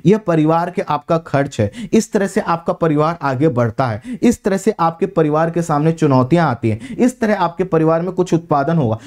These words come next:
तो जैसे जैसे मैं बताऊं ऐसे वैसे बस सोचना चालू कर दीजिएगा और देखिएगा जो मैं कह रहा हूं वो सही है कि नहीं। अर्थात अगर आपने इस विषय को अपने से जोड़ लिया, अपने परिवार से जोड़ लिया,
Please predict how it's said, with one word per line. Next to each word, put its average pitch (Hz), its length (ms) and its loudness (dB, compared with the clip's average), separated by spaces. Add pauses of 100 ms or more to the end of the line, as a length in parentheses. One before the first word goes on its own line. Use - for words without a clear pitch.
(120)
तो 247 60 4
जैसे 226 420 0
जैसे 226 280 0
मैं 226 140 2
बताऊं 180 380 0
ऐसे 180 200 2
वैसे 190 160 0
बस 202 140 0
सोचना 185 520 2
चालू 170 340 2
कर 160 160 2
दीजिएगा 127 480 2 (200)
और 185 120 2
देखिएगा 185 500 0
जो 185 120 -2
मैं 160 220 2
कह 170 200 0
रहा 160 120 0
हूं 165 80 0
वो 170 80 2
सही 139 300 4
है 127 60 4
कि 120 120 0
नहीं। 101 100 0 (240)
अर्थात 240 420 -2
अगर 233 320 0
आपने 220 800 -2
इस 220 160 2
विषय 170 360 2
को 233 180 0
अपने 202 440 0
से 214 180 2
जोड़ 151 260 4
लिया, 120 320 4 (260)
अपने 196 300 -2
परिवार 170 540 0
से 220 160 -2
जोड़ 156 240 4
लिया, 123 320 4